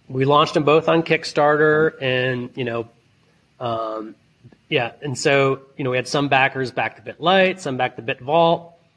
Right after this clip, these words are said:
And, you know, as it was kind of being in the early stages of development, a lot of these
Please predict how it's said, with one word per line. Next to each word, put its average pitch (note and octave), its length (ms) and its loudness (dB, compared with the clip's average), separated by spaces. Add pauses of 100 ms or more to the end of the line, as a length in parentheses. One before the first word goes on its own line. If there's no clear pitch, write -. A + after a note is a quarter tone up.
(420)
And, C#3 500 -2
you F3 60 -4
know, E3+ 140 -2
as G#3+ 200 2
it G#3+ 40 -4
was G#3 140 -6
kind E3 240 0
of D3 120 -4
being D3+ 440 0
in C#3+ 120 -4
the C#3 160 -6
early D#3+ 260 0
stages D3 320 -4
of C3 100 -6
development, B2 600 -2
a C3+ 60 -6
lot B2+ 440 0
of B2+ 140 -2
these A#2+ 420 -6